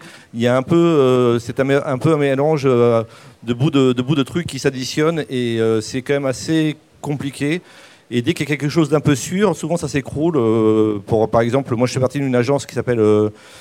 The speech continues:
Signature et qui a été en très, très, très grande difficulté il y a, il y a deux ans. Là, ça va un petit peu mieux. Mais, euh, c'est, euh, en fait, il n'y a jamais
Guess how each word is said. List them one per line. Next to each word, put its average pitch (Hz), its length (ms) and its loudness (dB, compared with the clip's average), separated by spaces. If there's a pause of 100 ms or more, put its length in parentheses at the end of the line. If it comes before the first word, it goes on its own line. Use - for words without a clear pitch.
(260)
Signature 139 680 0
et 120 120 0
qui 120 120 -4
a - 20 2
été 131 260 0
en 110 220 0
très, - 220 -2
très, 147 180 -2
très 143 200 -4
grande 131 180 0
difficulté 123 400 -4
il 139 80 -2
y 120 80 2
a, 98 720 2
il 101 100 -8
y 101 80 -2
a 101 140 2
deux 107 240 -2
ans. 143 100 0
Là, 123 80 -6
ça 107 140 -12
va 107 80 -8
un 104 100 -8
petit 113 160 -12
peu 113 100 0
mieux. 131 280 -2 (600)
Mais, 127 280 -2
euh, 113 720 2
c'est, 131 320 2
euh, 113 760 6 (480)
en 143 60 -14
fait, 165 180 -2
il 156 40 2
n'y - 20 6
a - 20 6
jamais 156 300 2